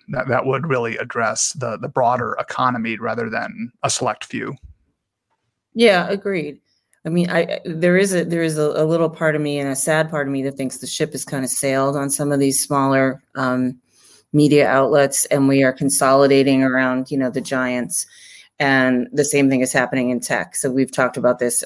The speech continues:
Speaker 2: a lot, you know, uh, big tech, we're, we're consolidating around several platforms. We, you know, they're in the pantheon of running everything,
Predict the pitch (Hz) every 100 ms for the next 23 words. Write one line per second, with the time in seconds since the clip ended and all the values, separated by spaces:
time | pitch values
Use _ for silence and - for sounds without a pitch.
0 | - 135 123 107 - 131 123 120 120 107
1 | 120 117 151 127 127 135 123 - - -
2 | - 143 135 131 - 135 117 143 - 131
3 | 131 123 120 120 123 123 127 - 131 139
4 | 135 127 123 - 135 131 127 - 123 131
5 | 120 120 131 131 135 131 139 127 131 139
6 | 131 127 120 127 131 120 117 110 107 123